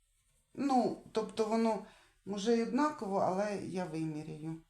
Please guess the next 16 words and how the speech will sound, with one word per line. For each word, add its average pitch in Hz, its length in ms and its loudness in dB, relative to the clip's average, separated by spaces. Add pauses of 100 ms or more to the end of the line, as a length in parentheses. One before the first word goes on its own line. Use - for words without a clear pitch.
(1400)
Да, 311 220 0
тут 302 260 -6
в - 100 -8
талії 240 380 4
теж 180 280 0
п'ятдесят 170 580 -2
сантиметрів. 247 840 0 (440)
І 247 120 0
донизу 247 600 4 (180)
трішки 302 480 0
пішло 226 480 0
воно, 196 480 2 (340)
якби, 180 400 0
ну, 294 240 2
трішки - 440 -6
трапецією. 127 1040 -4